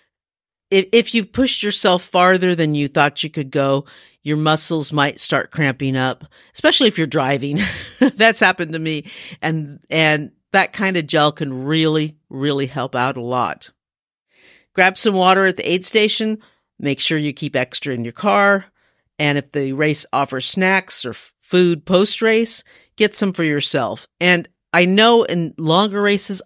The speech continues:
I'm not hungry, but just something small will help out a lot, especially if, um, you're driving for a ways. And now, if you are driving for a ways and, like, after,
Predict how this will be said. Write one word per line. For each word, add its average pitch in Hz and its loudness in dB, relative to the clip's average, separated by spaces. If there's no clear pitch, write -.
I'm 147 0
not 156 2
hungry, 165 -2
but 160 0
just 202 -2
something 185 0
small 160 2
will 143 -2
help 147 0
out 143 4
a 135 -2
lot, 135 0
especially 175 0
if, 147 -4
um, 131 -2
you're 151 0
driving 151 0
for 135 -4
a 131 2
ways. 120 -2
And 170 0
now, 165 2
if 165 -10
you 180 -4
are 196 2
driving 214 0
for 226 -4
a 226 -2
ways 220 -2
and, 156 -2
like, 160 -4
after, 151 -4